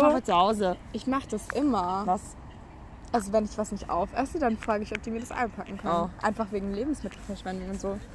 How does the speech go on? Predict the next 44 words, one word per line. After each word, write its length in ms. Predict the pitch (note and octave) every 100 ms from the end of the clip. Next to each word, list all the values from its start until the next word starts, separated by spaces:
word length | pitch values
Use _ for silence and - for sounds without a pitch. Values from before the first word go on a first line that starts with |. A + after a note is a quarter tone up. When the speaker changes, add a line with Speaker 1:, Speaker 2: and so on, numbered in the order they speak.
| - - - - - - - - - -
Speaker 1:
Okay, 240 | G3 -
darauf 180 | A3 G3+
bin 100 | G#3+
ich 60 | G3+
nie 120 | A3
gekommen, 260 | G#3 A3+ G#3
das 80 |
hat 80 | G3+
meine 160 | F#3+ G3
Oma 180 | G3+ F#3
mal 140 | F3
gemacht. 360 | F3 F3+ F3 - - - - - - - - -
Speaker 2:
Doch, 280 | F#3+ G3+ D#4
ich 100 | A#3
mach 140 | A#3 A#3
das 180 | - -
immer. 260 | C#4+ A3+ A3+ - -
Aber 180 | A3+ A#3+
ich 100 | C#4
hab 120 | C#4+
das 120 | B3
halt 140 | C4 A3+
auch 60 |
so, 180 | A3+ A#3 -
kann 120 | A#3
ich 100 | G#3+
Filter 280 | - A3+ G3+
von 160 | - G3+
dir? 200 | G3+ G#3+ A3
Ich 80 |
hab 120 | G#3+ G3+
keine. 160 | C4
Speaker 1:
Ja. 340 | G#3 G3+ G3 F#3 - - -
Speaker 2:
Aber 180 | A3
ich 100 | A#3+
hab 80 | C4+ -
das 140 | -
halt 120 | A#3
auch 100 | G#3
so 120 | G#3
von 160 | A3 A3
meiner 240 | G#3+ G#3
Mama 260 | G3+ A3+ G#3
gelernt. 520 | F#3+ G3 G3 G3 G3+